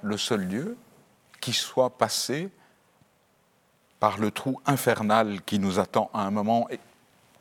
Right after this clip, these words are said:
nous, ça n'a pas d'importance, par lequel vont passer les gens que j'aime.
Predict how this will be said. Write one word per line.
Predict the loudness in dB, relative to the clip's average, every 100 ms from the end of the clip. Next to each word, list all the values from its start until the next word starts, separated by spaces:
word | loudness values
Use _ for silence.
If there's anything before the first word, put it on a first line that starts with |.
| _
nous, | -10 -8 -6
ça | -6
n'a | -6
pas | -10
d'importance, | -8 -10 -8 -10 -14 _ _ _ _ _ _ _ _ _ _ _ _ _ _ _ _ _ _ _ _ _ _ _ _ _ _ _ -8
par | -6
lequel | -4 -4
vont | -4 -6
passer | -8 -6 -6
les | -6
gens | -6 -6
que | -6
j'aime. | 0 2 2 0